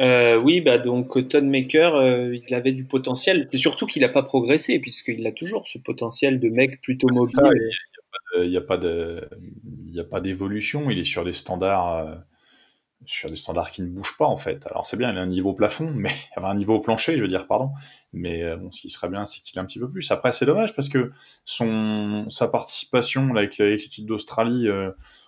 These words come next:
Speaker 2: au, au qualif, euh, au qualif de la Coupe du Monde en deux mille dix-neuf sont pas inintéressantes. Il est à dix points, neuf rebonds, ou dix points, huit rebonds, quelque chose comme ça.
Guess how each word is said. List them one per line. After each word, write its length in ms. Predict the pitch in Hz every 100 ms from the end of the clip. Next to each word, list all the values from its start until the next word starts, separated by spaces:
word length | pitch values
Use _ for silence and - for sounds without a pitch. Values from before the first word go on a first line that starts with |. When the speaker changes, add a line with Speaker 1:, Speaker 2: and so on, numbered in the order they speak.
| -
Speaker 2:
au, 540 | 107 104 104 107 - -
au 100 | 107
qualif, 480 | 117 117 120 - 110
euh, 200 | 101 101
au 280 | 104 107
qualif 400 | 104 107 110 110
de 80 | 104
la 80 | 101
Coupe 220 | 101 107
du 100 | 107
Monde 220 | 110 113
en 40 | 101
deux 120 | 104
mille 140 | 104
dix-neuf 280 | 104 107 113
sont 220 | - 95
pas 120 | 92 95
inintéressantes. 840 | 98 - 110 120 - 170 151 -
Il 80 | 87
est 20 |
à 100 | 90
dix 180 | 90 101
points, 220 | - 104
neuf 160 | 104 -
rebonds, 380 | 110 127 156 156
ou 80 | 104
dix 140 | 98
points, 160 | - 104
huit 120 | 107
rebonds, 280 | 107 135 151
quelque 100 | 139
chose 160 | - -
comme 160 | 101
ça. 300 | - 147 170